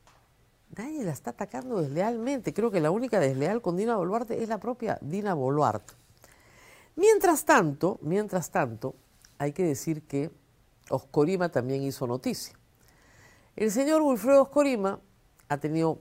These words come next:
varios eventos en los cuales participar. Para Ayacucho, para la región Ayacucho.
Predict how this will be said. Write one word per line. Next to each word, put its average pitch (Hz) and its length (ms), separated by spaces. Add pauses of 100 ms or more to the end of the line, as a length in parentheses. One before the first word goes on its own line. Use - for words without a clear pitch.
(380)
varios 101 420
eventos 107 380
en 131 80
los 95 100
cuales 117 300
participar. 101 800 (560)
Para 190 260
Ayacucho, 196 760
para 120 160
la 127 120
región 139 540
Ayacucho. 110 640